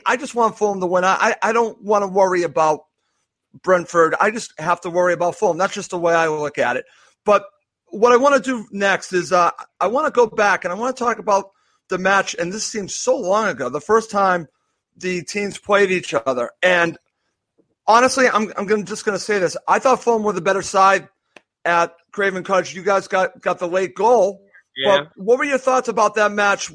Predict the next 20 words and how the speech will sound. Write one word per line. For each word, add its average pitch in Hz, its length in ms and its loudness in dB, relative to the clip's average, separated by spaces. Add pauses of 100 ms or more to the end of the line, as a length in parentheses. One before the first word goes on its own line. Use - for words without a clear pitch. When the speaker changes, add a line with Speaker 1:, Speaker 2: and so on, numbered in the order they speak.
(160)
Speaker 1:
when 180 300 -8
the 175 80 -10
teams 190 280 -12
played 180 500 0 (480)
a - 60 -4
little 175 220 2
while 170 280 4
back? 151 260 -2 (760)
Speaker 2:
Well, 202 360 2
it 196 60 -4
seems 247 420 2
like 202 360 2
two 233 260 -2
seasons 226 540 -2
ago. 156 220 -6
You 175 180 -4
know, 196 120 0
it 190 120 0
seems 226 300 -4
forever. 185 580 0